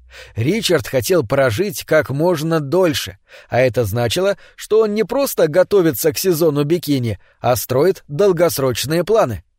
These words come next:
"Ну хорошо", — сказал я, — "ты меня убедил"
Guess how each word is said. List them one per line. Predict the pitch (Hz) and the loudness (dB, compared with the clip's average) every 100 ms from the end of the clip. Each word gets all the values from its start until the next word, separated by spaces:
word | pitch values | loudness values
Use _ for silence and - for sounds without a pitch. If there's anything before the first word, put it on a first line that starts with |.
| _ 90 | _ -6
"Ну | 113 | -4
хорошо", — | 180 277 285 - 175 - | 0 2 2 2 -2 -2
сказал | - 190 156 156 | -4 -2 2 2
я, — | 147 135 - _ _ - | 2 0 -4 _ _ -4
"ты | 160 240 | -2 0
меня | 220 170 196 | 0 2 2
убедил" | 190 170 139 120 | 2 2 0 -4